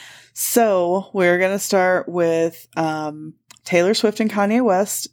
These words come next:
the notorious two thousand nine V M A debacle. And let's see. So as always with these, I have pulled up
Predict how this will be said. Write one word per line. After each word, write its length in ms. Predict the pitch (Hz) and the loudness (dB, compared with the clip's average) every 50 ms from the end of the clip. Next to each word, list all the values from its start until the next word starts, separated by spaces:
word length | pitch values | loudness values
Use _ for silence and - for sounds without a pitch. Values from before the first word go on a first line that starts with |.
| - 170 | -6 -2
the 280 | 180 170 165 165 170 | 0 0 2 0 0
notorious 520 | 165 170 170 165 - 170 170 165 170 165 - | -2 -4 -4 -4 -2 0 0 0 0 -2 -2
two 160 | - - 180 | -4 -4 0
thousand 400 | - 180 170 170 170 175 175 170 | 2 2 0 2 0 -2 -2 0
nine 560 | 170 165 160 160 165 160 160 165 165 170 - _ - | 0 0 0 0 0 -2 -2 -4 -6 -8 -12 _ -18
V 320 | - 160 156 165 175 170 | -18 -10 -6 -4 -2 0
M 140 | 170 165 165 | 0 0 0
A 220 | 165 160 156 160 156 | 0 0 0 0 -2
debacle. 680 | - 156 - 151 147 143 - - 160 165 190 202 _ - - - - - - - - _ _ _ _ _ _ _ _ - | -2 -2 -2 -4 -4 -4 -6 -6 -8 -8 -8 -10 _ -18 -20 -20 -20 -20 -20 -20 -20 _ _ _ _ _ _ _ _ -2
And 680 | 185 185 180 180 175 175 170 170 170 170 165 180 170 170 - - - | 0 0 2 2 2 4 2 2 0 0 0 -2 -4 -4 -8 -4 0
let's 260 | 180 165 - - - | 0 0 0 -2 -2
see. 300 | - 156 101 - 147 147 - - _ | -2 -2 -2 -2 -4 -8 -12 -16 _
So 340 | - - 185 170 165 - - _ _ _ _ _ _ - | -6 -2 0 0 0 -2 -4 _ _ _ _ _ _ 2
as 260 | 185 190 208 208 208 | 2 4 4 4 4
always 400 | 202 190 185 185 180 180 175 175 | 2 2 2 2 0 -2 -2 -2
with 180 | 175 175 175 - | -4 -6 -2 0
these, 400 | 180 170 165 165 165 160 - - | 0 0 0 0 -2 -4 -6 -8
I 180 | - 156 160 | -6 -4 -4
have 400 | 160 156 156 156 156 156 - - - | -4 -4 -4 -6 -8 -8 -10 -16 -12
pulled 240 | - - 170 170 165 | -6 -4 -2 -2 0
up 260 | 165 160 160 - - | 0 -2 -2 -4 -8